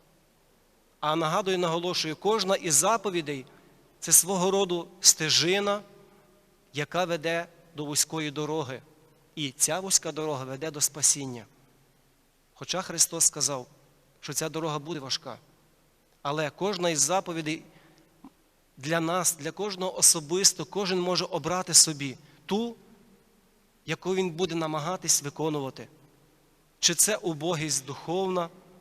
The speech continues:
яка вказує на смирення в нашому серці, в нашому розумі, в нашому житті, чи це миротворці, якими зараз для нас із вами є наші воїни-захисники,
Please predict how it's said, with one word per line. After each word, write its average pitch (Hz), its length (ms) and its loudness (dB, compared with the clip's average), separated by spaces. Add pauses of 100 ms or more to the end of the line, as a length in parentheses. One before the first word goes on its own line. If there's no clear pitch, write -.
(420)
яка 156 200 -2
вказує 165 420 -2
на 147 120 0
смирення 151 680 2 (1500)
в 143 40 -10
нашому 151 320 0
серці, 170 380 2
в 147 40 -6
нашому 147 360 -4
розумі, 160 300 -4
в 143 40 -6
нашому 156 420 -2
житті, 143 420 -8 (520)
чи 170 140 -2
це 208 220 2
миротворці, 165 760 -2 (300)
якими 180 520 -2
зараз 185 340 2
для 160 160 -2
нас 185 280 2
із 156 140 6
вами 151 260 2
є 151 100 -2
наші 160 280 0
воїни-захисники, 156 1000 0